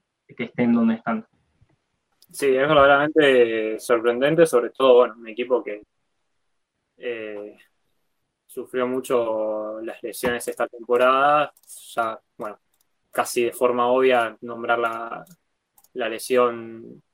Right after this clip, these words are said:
Speaker 2: de Klay, eh, que lo deja fuera otra temporada más, este, cuando, bueno, se esperaba que, que su sociedad con Steph y sumado, bueno, a,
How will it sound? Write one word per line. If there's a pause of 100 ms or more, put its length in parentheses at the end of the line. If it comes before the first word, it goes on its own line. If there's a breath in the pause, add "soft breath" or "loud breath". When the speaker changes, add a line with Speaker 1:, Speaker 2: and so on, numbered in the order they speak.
(180)
Speaker 2:
de
Klay, (640)
eh,
que
lo
deja
fuera
otra
temporada
más, (640)
este,
cuando,
bueno,
se
esperaba
que, (880)
que
su
sociedad
con
Steph
y
sumado,
bueno,
a,